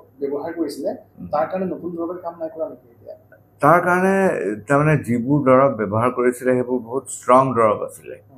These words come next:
Speaker 2: আৰু, আহ, মানে মানুহৰ কাৰণেও বেয়া, আৰু কিছুমান, আহ, যিবোৰ দৰকাৰী প্ৰাণী আছে, মানে আমাৰ বিশেষকৈ, আহ, মৌ মাখি, মৌ মাখি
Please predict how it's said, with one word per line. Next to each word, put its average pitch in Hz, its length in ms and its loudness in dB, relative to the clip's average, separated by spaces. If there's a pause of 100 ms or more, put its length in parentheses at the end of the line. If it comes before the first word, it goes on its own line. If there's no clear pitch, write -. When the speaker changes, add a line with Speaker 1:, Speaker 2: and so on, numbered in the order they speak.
(360)
Speaker 2:
আৰু, 107 540 2
আহ, 85 340 -2
মানে 107 240 -4
মানুহৰ 107 440 0
কাৰণেও 120 380 2
বেয়া, 110 540 0 (380)
আৰু 104 200 -2
কিছুমান, 107 880 0
আহ, 90 520 -2 (520)
যিবোৰ 107 320 0
দৰকাৰী 113 760 2 (260)
প্ৰাণী 117 380 2
আছে, 98 500 -4 (500)
মানে 98 320 -6
আমাৰ 101 520 0 (540)
বিশেষকৈ, 107 720 2 (500)
আহ, 76 1600 -4
মৌ 135 280 6
মাখি, 98 440 -2 (840)
মৌ 113 220 4
মাখি 139 720 4